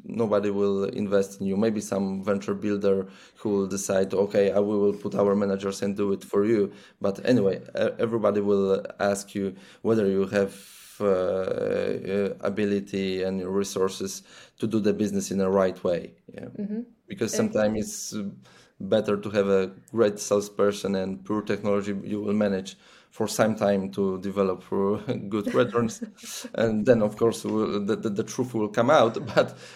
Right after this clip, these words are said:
Speaker 1: anyway, uh, even with best technology, if you ha-, do not have a, like, good business developer, you want to manage. And, and, and same is in, with
Speaker 2: Mm-hmm.
Speaker 1: impact. If you are only impactful and there is no people to do the business, uh, you will con-, will not convince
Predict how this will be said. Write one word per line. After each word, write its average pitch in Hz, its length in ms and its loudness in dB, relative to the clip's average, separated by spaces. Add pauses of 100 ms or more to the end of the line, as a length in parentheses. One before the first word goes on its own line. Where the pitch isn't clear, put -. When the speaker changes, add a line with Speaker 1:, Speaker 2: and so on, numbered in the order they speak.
Speaker 1:
anyway, 117 460 6 (360)
uh, 117 220 2
even 127 260 4
with 113 320 0
best 120 400 2
technology, 110 460 -2
if 104 160 -6
you 101 160 -6
ha-, - 260 -8
do 107 120 -4
not 101 180 0
have 95 220 -2
a, 95 40 0
like, 92 320 -4 (680)
good 101 200 -4
business 98 280 -6
developer, 92 560 -6 (340)
you 104 120 -2
want 95 180 -2
to - 40 -6
manage. 95 480 -2
And, 113 120 -2
and, 120 200 -2
and 131 120 -2
same 156 240 4
is 127 160 -4
in, 117 220 -2
with 110 260 0
Speaker 2:
Mm-hmm. 104 80 -4
Speaker 1:
impact. 117 400 -2
If 110 160 -10
you 110 160 0
are 101 260 2
only 107 340 -2
impactful 104 520 -2
and 98 120 -2
there 98 140 0
is 95 180 -6
no 98 280 0 (160)
people 101 260 -4
to 101 140 -6
do 98 80 -6
the 98 100 -2
business, 98 560 -6 (500)
uh, 104 100 2
you 101 200 2
will 101 160 2
con-, 98 340 -4
will 101 380 -4
not 98 240 -4
convince 92 400 -8